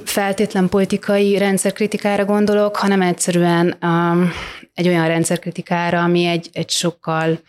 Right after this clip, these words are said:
hogy mondjam, nagyobb dimenzió annál, hogy most éppen milyen politikai rendszer talált ki egy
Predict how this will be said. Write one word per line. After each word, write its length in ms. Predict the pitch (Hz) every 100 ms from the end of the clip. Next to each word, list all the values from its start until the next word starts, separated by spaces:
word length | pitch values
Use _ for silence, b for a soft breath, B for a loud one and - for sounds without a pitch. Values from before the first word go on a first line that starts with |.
| B B B B
hogy 200 | B 165
mondjam, 380 | 156 156 160 151
nagyobb 300 | 160 160 156
dimenzió 640 | 151 165 156 156 160 160 156
annál, 340 | 156 160 160
hogy 180 | 160 156
most 400 | 156 156 151 -
éppen 360 | 156 - 156
milyen 520 | 156 156 160 156 160 -
politikai 500 | 165 156 156 156 160
rendszer 440 | 156 156 160 151
talált 420 | 165 160 156 156
ki 240 | - 170 156
egy 400 | 151 147 -